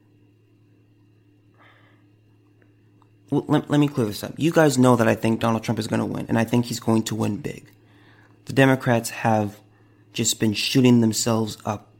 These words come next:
They've been shooting themselves, you know, in the, the feet, the ha-, I mean, they're just,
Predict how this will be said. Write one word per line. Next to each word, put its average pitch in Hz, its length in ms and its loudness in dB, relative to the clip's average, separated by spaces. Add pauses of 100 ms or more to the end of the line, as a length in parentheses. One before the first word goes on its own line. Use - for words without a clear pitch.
(880)
They've 113 200 0
been 107 80 -2
shooting 113 180 -2
themselves, 113 400 -4 (500)
you 123 100 -2
know, 117 200 4
in 110 180 2
the, 107 120 -4 (300)
the 113 100 -14
feet, - 540 -4
the 113 60 -4
ha-, 107 280 -6
I 120 80 -2
mean, 117 340 2 (1800)
they're 143 280 4
just, 131 240 -2